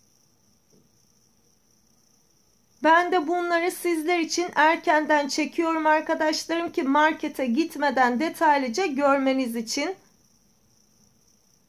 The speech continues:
Bu reyonda çok farklı kırtasiye ürünleri var, haberiniz olsun. Burada da metal süzgeçler var. Fiyatları yüz lira. Üçlü banyo seti var.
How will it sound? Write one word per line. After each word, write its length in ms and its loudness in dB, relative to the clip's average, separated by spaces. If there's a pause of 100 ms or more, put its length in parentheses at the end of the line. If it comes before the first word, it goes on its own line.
(180)
Bu 200 2
reyonda 540 0
çok 300 2
farklı 600 2
kırtasiye 840 0
ürünleri 640 -2
var, 240 4
haberiniz 640 -2
olsun. 540 2 (1400)
Burada 420 2
da 120 4
metal 500 0
süzgeçler 920 0
var. 220 4
Fiyatları 800 2
yüz 460 0
lira. 420 4 (320)
Üçlü 560 0
banyo 420 4
seti 460 -6
var. 280 4